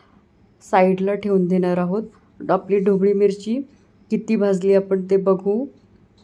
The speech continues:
बघा, छान अशी ढोबळी मिरची आपली परतून झालेली आहे, खूप छान अशी भाजली गेलेली आहे. तर आता आपण याला एका बाउलमध्ये काढून घेतो आहोत. तर आता आपण सर्व ढोबळी मिरची एका बाउलमध्ये काढतो आहे.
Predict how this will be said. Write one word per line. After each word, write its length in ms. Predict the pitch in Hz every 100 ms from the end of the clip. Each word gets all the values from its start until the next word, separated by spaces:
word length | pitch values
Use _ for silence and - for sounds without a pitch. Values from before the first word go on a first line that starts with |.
| 185
बघा, 240 | 175 175 185
छान 240 | 202 202
अशी 160 | 196 208
ढोबळी 300 | 196 196 196
मिरची 340 | 196 196 196
आपली 280 | 196 196 196 196
परतून 500 | - 196 185 202 202
झालेली 440 | 208 196 190 185
आहे, 220 | 185 185
खूप 260 | 185 202 -
छान 220 | 202 190
अशी 200 | 190 196
भाजली 440 | 190 185 170 180 196
गेलेली 360 | 196 185 185
आहे. 280 | 180 175 202 220 _ _ _ _ -
तर 120 | 202
आता 220 | 202 202
आपण 240 | 196 202
याला 280 | 196 190 240 -
एका 220 | 190 202
बाउलमध्ये 560 | 185 196 190 190 190 233
काढून 420 | 226 196 185 190
घेतो 260 | 196 196 190
आहोत. 320 | 180 175 240 - - _ _ _ _ _ _
तर 140 | 208 196
आता 180 | 196 202
आपण 240 | 196 208
सर्व 340 | 202 214 190 196
ढोबळी 320 | 208 190 190
मिरची 340 | 190 190 190 196
एका 160 | 190
बाउलमध्ये 640 | 180 185 185 180 175 214 320 - _ _ _ _ _ _ _ _ _
काढतो 360 | - 185 180 196
आहे. 320 | 185 180 240